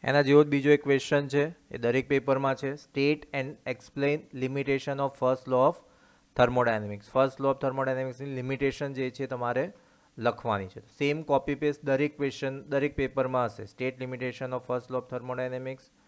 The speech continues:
state limitation of first law of thermodynamics, state limitation of first, ઓકે? અહીંયા બી આરો અને અહીંયા બી આરો.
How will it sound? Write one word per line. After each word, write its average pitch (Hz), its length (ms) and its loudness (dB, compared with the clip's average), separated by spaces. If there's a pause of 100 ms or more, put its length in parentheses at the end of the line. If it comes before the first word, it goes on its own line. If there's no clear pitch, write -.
(420)
state 117 180 -4
limitation 123 500 -6
of 120 200 -6
first 120 220 -4
law 123 120 -2
of 123 160 -10
thermodynamics, 123 680 -6 (460)
state 110 280 -8
limitation 120 420 -10
of 123 140 -8 (100)
first, 127 340 -6 (340)
ઓકે? 160 300 -8 (640)
અહીંયા 110 320 -8
બી 120 160 -6
આરો 120 280 0 (300)
અને 104 180 -12
અહીંયા 104 240 -8
બી 143 240 -8 (1800)
આરો. 98 340 -4